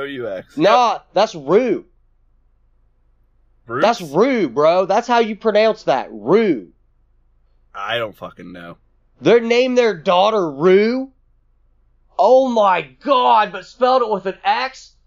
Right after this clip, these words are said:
Speaker 2: Holy shit, I might hate this worse than Liberty. No, I don't. Uh, I hate Liberty worse
Speaker 1: <laughs>
Speaker 2: because of Cody. Because of Cody,
Speaker 1: Fair.
Speaker 2: right?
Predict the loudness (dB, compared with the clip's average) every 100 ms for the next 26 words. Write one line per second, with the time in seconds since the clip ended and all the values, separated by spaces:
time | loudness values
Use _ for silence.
0 | _ -4 2 2 0 -4 -10 -4 -2 0
1 | 0 0 0 -2 -8 -8 -10 -4 -2 -2
2 | -4 -2 -2 -2 -4 -2 2 2 2 0
3 | -4 -4 -10 _ _ 0 0 0 -2 -2
4 | -4 -4 -4 -4 -6 -2 0 0 -4 -10
5 | -16 -18 -14 -6 -4 0 -2 -4 -6 -2
6 | -2 -4 -12 -12 -14 -14 -14 -14 -14 -16
7 | -10 -4 0 2 0 -4 -4 -2 -2 -4
8 | -4 0 2 2 -2